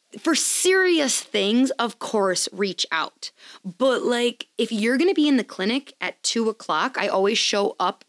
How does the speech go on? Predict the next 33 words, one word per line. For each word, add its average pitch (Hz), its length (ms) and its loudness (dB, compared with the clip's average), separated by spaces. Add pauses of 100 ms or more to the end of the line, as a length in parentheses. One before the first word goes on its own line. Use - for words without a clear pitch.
before 180 560 0
the, 175 200 0
I 160 120 -4
start 165 260 0
adjusting. 165 480 -2
So - 80 -2
if 170 80 -6
I 175 60 -2
start 180 240 -2
adjusting 170 360 -4
at - 80 -8
three, 233 320 -2 (240)
I 220 60 -4
show 302 160 0
up 285 140 -2
at 247 100 -4
two. 285 220 0 (260)
They 311 200 2
know, 247 460 2 (320)
like, 254 280 -4
that's 285 240 -2
their 453 160 4
time 226 560 0 (220)
to 381 80 2
s-, - 140 0 (140)
go 240 220 2
through 262 160 0
the 220 100 0
laundry 185 320 0
list 156 240 -2
of, 196 140 -2
like, 196 180 -2
"Okay, 220 400 -2